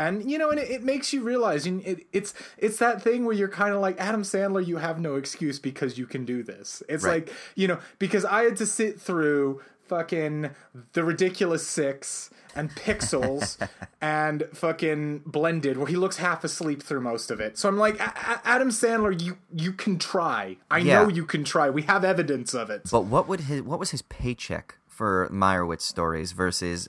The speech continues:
Speaker 2: his
Speaker 1: Yeah, no,
Speaker 2: paychecks
Speaker 1: o-, o-,
Speaker 2: for
Speaker 1: obviously.
Speaker 2: <laughs>
Speaker 1: But, you know, I'm just like, I, I'd like a little bit more of an even split. That's all I'm saying. Is
Speaker 2: Yeah.
Speaker 1: like, he can do his terrible Happy Madison Netflix movies, but can we just get a little bit more of an even split?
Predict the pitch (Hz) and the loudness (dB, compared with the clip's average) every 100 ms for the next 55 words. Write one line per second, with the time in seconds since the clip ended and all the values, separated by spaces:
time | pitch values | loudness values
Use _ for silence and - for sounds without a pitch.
0 | - 107 - 160 151 131 104 - - 160 | -10 -8 -2 2 4 4 4 4 2 -2
1 | 143 170 104 101 104 131 123 113 - 165 | 0 4 8 8 8 2 -2 2 8 8
2 | 185 160 165 - _ _ - - _ - | 8 4 2 -2 _ _ -20 -20 _ 2
3 | 220 269 339 269 294 330 381 311 269 277 | 2 4 2 2 2 0 0 0 0 0
4 | 262 269 294 285 269 254 262 254 220 208 | 2 2 2 2 0 0 0 0 0 2
5 | 196 180 165 139 131 - 113 98 - 135 | 0 0 0 -2 -4 -6 -8 -8 -6 -2
6 | 160 143 127 - 120 110 107 160 127 113 | 0 0 -2 -2 -6 -6 -6 0 4 4
7 | 196 208 247 208 240 220 208 208 202 208 | 2 -4 -4 -2 -2 -2 -4 -2 0 0
8 | 202 202 190 - 180 185 180 165 160 160 | 0 0 -2 -4 -6 -4 -4 -4 -4 -4
9 | 175 160 160 151 - 151 - 151 143 147 | -4 -4 -4 -6 -6 -6 -4 -2 0 0
10 | 143 151 156 - 175 165 196 190 190 165 | -2 -4 -6 -4 -4 -2 -4 -2 -2 0
11 | 165 160 151 143 143 135 131 123 123 - | 0 -2 -2 -2 -4 -2 -4 -6 -8 -10
12 | - 107 | -10 -12